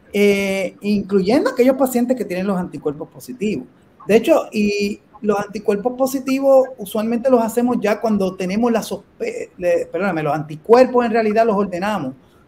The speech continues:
cuando el paciente ya tenemos la sospecha de que tiene hipotiroidismo y muchos de ellos ya tenemos una evidencia en pruebas de laboratorio que ya tienen hipotiroidismo.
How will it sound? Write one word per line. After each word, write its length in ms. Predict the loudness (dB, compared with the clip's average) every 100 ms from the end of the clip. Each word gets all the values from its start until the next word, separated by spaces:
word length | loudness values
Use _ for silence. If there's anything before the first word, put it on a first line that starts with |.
| _
cuando 440 | 0 2 2 2 0
el 100 | -2
paciente 400 | -6 -6 -2 0
ya 160 | 2
tenemos 320 | 2 0 0
la 80 | 0
sospecha 680 | -4 -10 -12 2 2 2 -4
de 100 | -4
que 80 | -6
tiene 200 | -6 -6
hipotiroidismo 680 | -6 -6 -4 -4 -2 -2 -2
y 60 |
muchos 260 | -2 -2 0
de 80 | 2
ellos 160 | 2 2
ya 160 | 0
tenemos 440 | 0 -2 -2 -4 -6 -16 _ -4
una 220 | 0 2
evidencia 480 | 2 2 2 4 2
en 160 | 0 -2
pruebas 480 | -2 4 6 6
de 80 | 4
laboratorio 880 | 4 4 2 2 4 2 2 -4 -6 -14 _ _
que 160 | -2 0
ya 180 | 0 -2
tienen 320 | -4 -6 -4
hipotiroidismo. 720 | -8 -10 -18 -20 -14 -14